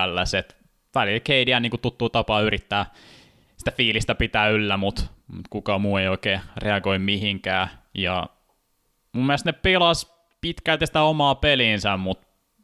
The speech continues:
syystä tai toisesta ne C T-aggressiot ei sit toiminutkaan ihan samalla tavalla. Ja homma meni ihan plärinäksi. Tesestä siellä on nyt toi ehkä eniten nostettu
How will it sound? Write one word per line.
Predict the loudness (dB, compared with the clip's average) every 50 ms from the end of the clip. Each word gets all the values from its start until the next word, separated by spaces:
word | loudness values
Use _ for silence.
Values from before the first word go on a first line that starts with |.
| _ _ _ -12 -4
syystä | -2 -2 0 0 -2 -2
tai | 0 0 0 2
toisesta | 2 2 2 2 2 0 0 -2 -2
ne | -4 -4 -6 _ -20 -20 -20 -20 _ _ -4
C | -2 0 0 0
T-aggressiot | 0 0 2 2 2 0 0 -2 -2 -2 -4 -6 _ -4 -4 -2 -2 -2 -2 -2 -4 -2 -2
ei | -2
sit | -2 -2 -4 _
toiminutkaan | -2 0 0 0 -2 -4 -4 -2 -2 0
ihan | 0 0
samalla | 0 0 0 0 0 -2 -2
tavalla. | -2 -2 -2 0 -2 -2 -2 -4 -4 -6 -10 -18 -20 _ _ _ _ _ _ _ _ _ _ _ _ _ _ _ _ -20 -10 -8 -6 -4
Ja | -2 -4 -4 -6 -8 _ _ _ _ _ _ _ -10 -8
homma | -6 -4 -4 -4
meni | -4 -4 -4 -4
ihan | -4 -4 -6 -8 _ _ -10
plärinäksi. | -8 -4 -2 0 0 0 0 0 -2 -4 -6 -6 -8 -10 -12 -16 -20 -20 -20 -20 -20 -20 -20 -20 _ _ _ _ _ _ _ _ _ _ _ _ -4 0
Tesestä | 0 0 2 0 -4 -4 -4 -2
siellä | 0 2 2 2
on | 2 0
nyt | 0 0
toi | 0 0 0 -2 -4 -6
ehkä | -4 -4 -2 0 0 0
eniten | 2 0 0 -2 -2 0
nostettu | 0 0 0 0 -2 -4 -2 -4 -6 -6